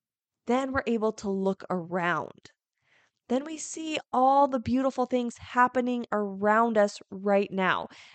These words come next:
And so it was a good reminder to realize stress isn't as important as it feels. It's actually making me miss the now. Because stress lives in the future,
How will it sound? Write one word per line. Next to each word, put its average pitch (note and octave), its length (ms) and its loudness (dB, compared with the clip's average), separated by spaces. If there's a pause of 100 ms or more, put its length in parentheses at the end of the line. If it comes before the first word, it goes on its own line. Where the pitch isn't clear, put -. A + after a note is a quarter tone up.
And B3 180 -6
so C#4 340 2
it C#4+ 80 0
was D4+ 160 -6
a D#4 60 -2
good D#4+ 260 -8
reminder A#3+ 640 4 (100)
to A3+ 140 -2
realize A3 580 6 (680)
stress - 680 -2 (380)
isn't B3 520 -2 (140)
as A3 160 0
important A3 560 0
as G3 180 0
it - 140 -6
feels. E3 320 0
It's F3+ 140 -4
actually A#3 340 -4
making A3+ 540 -2
me G#3+ 120 -4
miss G3 540 -2 (220)
the F#3+ 100 -2
now. E3+ 640 -2 (1400)
Because B3 240 2
stress F#4+ 340 -6
lives E4+ 300 -10
in D#4 100 -2
the C#4 100 2
future, B3+ 560 -2